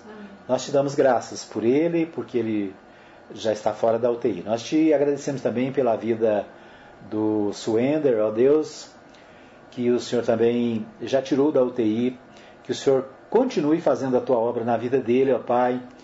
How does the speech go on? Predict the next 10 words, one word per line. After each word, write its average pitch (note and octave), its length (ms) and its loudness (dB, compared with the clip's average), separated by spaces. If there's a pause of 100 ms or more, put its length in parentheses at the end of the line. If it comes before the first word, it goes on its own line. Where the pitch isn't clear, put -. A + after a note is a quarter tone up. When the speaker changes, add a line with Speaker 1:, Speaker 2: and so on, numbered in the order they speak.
(380)
Speaker 2:
e A2+ 80 -6
possa, A2+ 760 2
que A2+ 100 -4
ele A2 80 -2
possa G#2+ 500 0 (840)
se - 180 -10
recuperar A#2 500 2
totalmente, B2 600 -2
ó A2+ 40 0
Pai, A2+ 300 -2